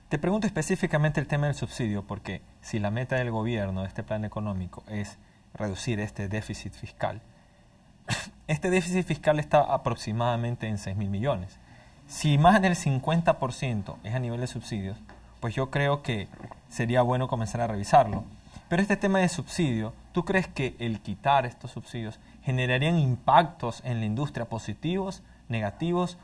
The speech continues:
¿Cómo ves al, al ciudadano co-, común y corriente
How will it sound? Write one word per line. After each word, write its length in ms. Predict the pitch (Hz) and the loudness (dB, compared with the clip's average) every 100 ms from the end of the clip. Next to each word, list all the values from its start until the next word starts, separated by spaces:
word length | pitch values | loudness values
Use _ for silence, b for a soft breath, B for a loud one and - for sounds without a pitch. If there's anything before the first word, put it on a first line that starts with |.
| B | B
¿Cómo 260 | - 196 180 | -4 2 4
ves 300 | 175 175 - | 6 2 0
al, 240 | 135 123 117 | 2 2 2
al 140 | 120 | -2
ciudadano 580 | 131 120 131 147 156 143 | 0 4 6 6 4 2
co-, 220 | 120 - B - | -4 -6 B -2
común 240 | 135 147 | 2 4
y 60 | 170 | 4
corriente 640 | 139 127 123 113 101 104 | 2 0 0 -2 -4 -6